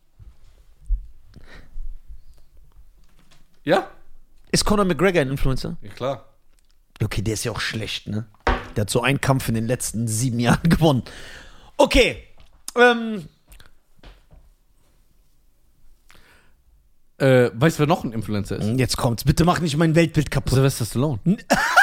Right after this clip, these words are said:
Speaker 2: <laughs> niemals.
Speaker 1: Doch.
Speaker 2: Nein.
Speaker 1: Jemand, der mit seinen Töchtern Videos macht auf YouTube, Insta, Stories, wie er trainiert und das postet,
Speaker 2: Gott.
Speaker 1: ist ein Influencer.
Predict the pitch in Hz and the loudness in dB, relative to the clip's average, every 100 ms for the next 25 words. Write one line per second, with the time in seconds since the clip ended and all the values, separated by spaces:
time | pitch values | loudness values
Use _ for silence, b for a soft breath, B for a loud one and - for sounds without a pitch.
0 | - 622 679 - - 220 302 330 349 330 | 4 4 2 2 -6 -4 0 4 4 4
1 | 196 151 180 - - 165 220 220 147 110 | 4 4 4 0 -10 -6 0 2 0 -4
2 | - - - - 147 269 247 151 147 143 | -16 -18 -18 -8 -4 0 0 2 0 0
3 | 147 - 269 - - 110 98 120 226 208 | -2 0 0 0 0 -2 -2 -2 -2 -2
4 | 160 135 104 - - 110 - 156 226 196 | -2 -2 -4 -4 -10 -10 -6 -4 -4 -4
5 | - 104 82 - 202 226 - - 113 92 | -2 -2 -4 -6 -2 -2 -4 0 0 2
6 | 90 - - 214 214 165 110 95 - b | -2 -4 2 4 4 0 -4 -8 -12 b
7 | b b b b 170 175 - 139 151 220 | b b b b 2 2 2 0 2 4
8 | 226 143 101 - 143 135 190 226 123 135 | 4 2 0 -4 -4 -2 2 2 0 -4
9 | 143 143 202 269 117 98 - | -4 -4 -4 -2 -2 -2 -8